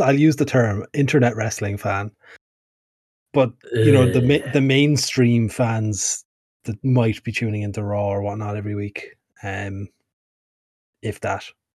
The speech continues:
Speaker 1: they don't know anything about New Japan. It's not
Speaker 2: Let
Speaker 1: gonna
Speaker 2: me
Speaker 1: mean
Speaker 2: raise you
Speaker 1: anything to
Speaker 2: this.
Speaker 1: them.
Speaker 2: Yano versus R-Truth for the twenty-four seven title.
Speaker 1: <laughs>
Speaker 2: I rest my case.
Speaker 1: It's done. Do it now.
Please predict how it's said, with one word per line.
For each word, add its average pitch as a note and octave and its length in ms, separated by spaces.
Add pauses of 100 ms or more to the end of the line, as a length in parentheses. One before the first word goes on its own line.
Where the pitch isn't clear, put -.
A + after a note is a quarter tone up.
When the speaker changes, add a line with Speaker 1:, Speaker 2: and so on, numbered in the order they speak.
(180)
Speaker 1:
they B2 140
don't A2 160
know G2+ 100
anything F#2+ 200
about F#2+ 120
New D#2+ 100
Japan. - 280 (520)
It's - 120
not A#2+ 80
Speaker 2:
Let G#2+ 60
Speaker 1:
gonna A#2 100
Speaker 2:
me F#2+ 60
Speaker 1:
mean F#2+ 60
Speaker 2:
raise F#2+ 280
you F#2+ 60
Speaker 1:
anything E2+ 40
to G#2+ 60 (160)
Speaker 2:
this. - 100
Speaker 1:
them. - 80 (880)
Speaker 2:
Yano F#2+ 480
versus F#2 320
R-Truth F#2 460
for - 120
the D2+ 40
twenty-four E2 400
seven D#2+ 260
title. F#2 280 (520)
Speaker 1:
<laughs> - 80
Speaker 2:
I F#2+ 40
rest F#2 340
my F#2 60
case. - 560
Speaker 1:
It's - 160 (100)
done. F3+ 340
Do E3+ 220
it F3 80
now. D3+ 320